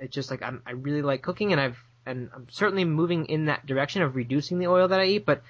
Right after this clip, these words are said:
I wanted the book to have stuff in it that people could pick up and say, like, "This, this is an easy thing to do. I could do this."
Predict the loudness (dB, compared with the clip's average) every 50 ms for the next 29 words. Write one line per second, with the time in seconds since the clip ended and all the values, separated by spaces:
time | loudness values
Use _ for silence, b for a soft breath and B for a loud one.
0 | B B B B B -6 0 2 2 2 2 2 0 -2 -4 -4 -4 -6 -4 -2
1 | -2 -2 -4 -6 -2 -2 -2 -2 0 -2 -2 -2 -2 -4 -4 -4 -4 -4 -4 -4
2 | -6 -6 -6 -6 -6 -4 -2 -2 -2 -4 -8 -8 -6 -6 -6 -6 -8 -10 -12 _
3 | _ -8 -8 -8 -10 -10 -8 -10 -8 -8 -10 -12 -12 -12 -12 -10 -8 -6 -6 -6
4 | -6 -8 -10 -10 -8 -8 -8 -8 -4 -2 -2 0 0 0 0 -2 -6 -12 -18 -14
5 | _ -4 -2 -2 0 0 0 -2 -2 -4 -6 -8 -8